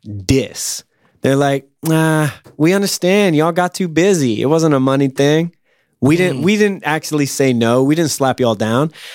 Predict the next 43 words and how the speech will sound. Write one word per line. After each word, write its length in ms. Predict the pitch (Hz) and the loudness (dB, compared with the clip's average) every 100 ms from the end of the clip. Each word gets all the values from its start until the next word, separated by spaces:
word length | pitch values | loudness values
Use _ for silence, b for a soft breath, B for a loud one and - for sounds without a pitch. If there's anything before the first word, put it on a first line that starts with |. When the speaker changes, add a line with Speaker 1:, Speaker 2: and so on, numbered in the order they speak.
| B | B
Speaker 1:
Sorry, 340 | - 196 214 185 | -4 0 2 0
you 60 | 180 | -2
just 200 | 185 - | -4 0
got 120 | 190 | 2
a 40 | |
little 160 | 196 185 | 2 0
too 180 | - 185 | -4 0
busy. 420 | 202 190 123 - | 0 2 0 0
And 120 | 151 151 | -2 0
by 140 | 175 | 0
the 80 | 170 | 2
way, 120 | 175 | 2
you 140 | 160 160 | 2 0
don't 180 | 156 156 | 2 2
own 200 | 156 135 | 2 0
this." 460 | - - - - _ _ - | -6 -14 -14 -14 _ _ -2
Speaker 2:
Hmm. 300 | 143 131 110 - _ _ _ _ _ | 0 2 -2 -8 _ _ _ _ _
Speaker 1:
And 80 | 131 | 0
they 120 | 143 160 | 2 2
ended 160 | 156 | 2
with, 260 | 139 131 _ | 0 -2 _
"Kevin 240 | 185 202 | -2 0
is 120 | 170 - | -2 0
terrific, 560 | 139 196 - 127 - _ _ _ _ | 2 2 2 -2 -4 _ _ _ _
and 140 | 107 | 0
we 140 | 127 143 | 2 2
are 100 | 120 | 0
grateful 440 | 104 147 156 156 | 0 -2 0 -2
for 220 | 143 123 101 | -2 -4 -2
his 180 | 98 | -4
help 340 | 107 127 139 - b b b | -2 0 0 -4 b b b
and 240 | 110 113 104 | -2 0 0
guidance 540 | 117 131 135 135 - b b - | 0 0 0 -2 -6 b b -6
and 120 | 101 | -4
appreciate 580 | 95 131 147 135 135 117 | -2 -2 -2 0 0 0
the 80 | 104 | -2
path 320 | 107 107 - | -2 -2 -4
he 120 | 101 | -4
has 140 | 107 | -4
helped 380 | - 120 - - | -2 -2 -4 -20
put 160 | - 110 | -6 -2
us 180 | 110 - | -2 -4
on, 400 | - 98 - | -4 -4 -4